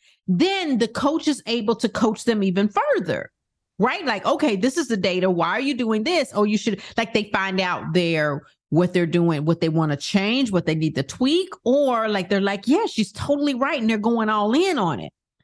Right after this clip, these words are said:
Meanwhile, my ass is still coaching on the first coaching. Which one do you think is gonna get to the result faster, right?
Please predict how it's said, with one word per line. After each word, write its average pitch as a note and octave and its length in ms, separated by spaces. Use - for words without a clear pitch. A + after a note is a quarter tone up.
Meanwhile, D4 600
my C4+ 180
ass C#4 260
is C4+ 100
still D4+ 320
coaching D#4 560
on C4+ 280
the C4+ 180
first C#5+ 400
coaching. E3+ 560
Which F#4+ 320
one A4+ 300
do F#4 80
you E4 240
think D#4 260
is B3+ 120
gonna A#3+ 220
get A#3+ 360
to B3+ 200
the G3+ 460
result F3 480
faster, - 640
right? D#4+ 540